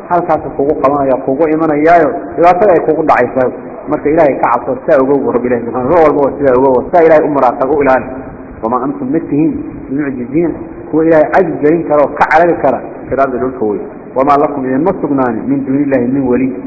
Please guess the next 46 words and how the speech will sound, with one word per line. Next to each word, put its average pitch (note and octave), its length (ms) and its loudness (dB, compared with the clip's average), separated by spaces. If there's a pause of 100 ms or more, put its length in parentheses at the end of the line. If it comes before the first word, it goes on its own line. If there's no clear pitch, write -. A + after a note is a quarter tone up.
(220)
Ilaahay A3 280 2
ka - 120 -2
carari D#3 260 2
maysaan. A#2+ 340 -6
Haddana D#3+ 320 0 (380)
hadduu D3+ 240 -2
ruux F#3 200 -2
doono E3 220 2
inuu F3 140 0
ku - 140 -4
ciqaabo, D3+ 420 2 (500)
waxaa C#3 200 -2
laga F3+ 160 2
yaabaa F3 320 2 (480)
adduunkan E3+ 560 0
ama C#3+ 140 0
bani D3 200 -2
aadamka E3+ 380 2
ama C3 160 4
makhluuqa E3+ 460 0
kale D#3+ 200 0
inaad E3 180 2
si F#3 100 -6
unaga D3 220 0
bakato, - 320 -2 (160)
oo A#2+ 140 -4
dad D3+ 140 -4
kaa D3 220 0
celiyaan, C3+ 420 0
oo B2+ 120 0
wakaasoo C#3 480 0 (220)
ka - 140 -4
xeeraysato, C3 560 0 (220)
xeeradna D3+ 400 2
ma C#3 100 0
lihi, C3 180 -2
cid D3 180 -2
kaa C#3+ 120 2
kale C3 200 -4
kaa C3 160 0
celin A#2+ 180 0
karto. A#2 220 -4 (400)
"Wamaa A#2+ 240 0
lakum," C#3 260 -4
ma D#3 80 0
lihidin, D#3 340 0